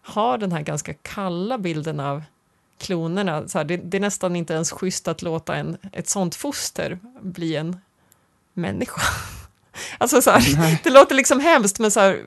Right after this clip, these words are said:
Speaker 1: eh, liksom, han kommer fortfarande kanske ha samma drifter att v-, behöva vara liksom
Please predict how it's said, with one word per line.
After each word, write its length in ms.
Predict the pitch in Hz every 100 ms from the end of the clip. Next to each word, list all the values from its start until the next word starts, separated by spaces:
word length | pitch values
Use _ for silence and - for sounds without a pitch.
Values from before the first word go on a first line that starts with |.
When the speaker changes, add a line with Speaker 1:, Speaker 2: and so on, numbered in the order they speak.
| -
Speaker 1:
eh, 300 | - 117 156 190 - - - _ - 76 76 - 110 - 62 67
liksom, 640 | 202 - - 185 185 180 - - -
han 200 | 226 208
kommer 200 | 220 214
fortfarande 480 | 220 208 240 294
kanske 200 | 294 226
ha 60 | 180
samma 300 | - 170 165
drifter 440 | 185 185 - 277
att 220 | 202 156 175
v-, 120 | 156
behöva 360 | 160 165 156
vara 360 | 160 156 147 143
liksom 460 | 135 - 160 151